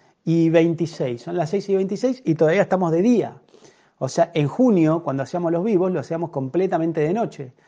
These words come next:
cuando arrancábamos a las seis de la tarde, ¿sí? Pues ya era to-, completamente de noche porque el sol ya se había puesto, ¿no? Entonces,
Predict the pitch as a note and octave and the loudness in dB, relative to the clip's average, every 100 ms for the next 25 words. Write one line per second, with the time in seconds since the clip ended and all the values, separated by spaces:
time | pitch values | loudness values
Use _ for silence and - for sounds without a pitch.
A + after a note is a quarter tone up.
0 | _ - C#3 C#3 C3+ C3+ C3+ D3+ D3+ C#3 | _ -10 -4 -2 -2 -4 -2 -2 -2 -6
1 | C#3+ C3+ - C3 C3 B2+ A#2+ A#2+ B2 - | -6 -6 -6 -8 -8 -8 -12 -14 -20 -20
2 | _ _ - D#3+ A3 - _ _ _ _ | _ _ -6 -4 -4 -8 _ _ _ _
3 | _ _ _ _ - D3 D#3+ E3 D3+ E3+ | _ _ _ _ -16 0 4 4 4 0
4 | D#3 D3 F3 F3+ F#3+ A#3 B3 A#3 G#3 F3+ | -2 -2 0 0 0 0 0 -2 -2 0
5 | F#3 - G#3+ G#3+ F#3 F3 E3 D#3+ A#2 D3 | 0 2 0 0 -4 -2 -2 -4 -8 -6
6 | F#3+ G#3+ B3 B3 A#3 | -6 -2 -2 -2 -4